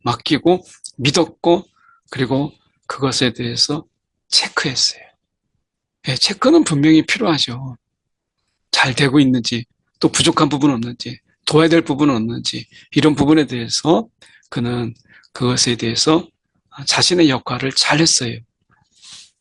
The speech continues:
대제사장 hilkiya가 서기관 사반에게 이르되 여호와의 성전에서 율법책을 발견하였다. 여기서 율법책이라고 하는 것은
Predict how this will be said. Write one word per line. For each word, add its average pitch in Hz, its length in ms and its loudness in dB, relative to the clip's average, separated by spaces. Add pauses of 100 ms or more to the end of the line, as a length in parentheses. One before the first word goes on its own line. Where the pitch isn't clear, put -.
(360)
대제사장 156 680 2
hilkiya가 131 680 -2 (400)
서기관 131 640 0
사반에게 131 920 -2
이르되 131 580 0 (640)
여호와의 170 500 6
성전에서 143 760 -2 (340)
율법책을 175 1300 -2 (300)
발견하였다. - 1160 -12 (340)
여기서 - 240 2
율법책이라고 175 880 0
하는 170 160 2
것은 135 380 -2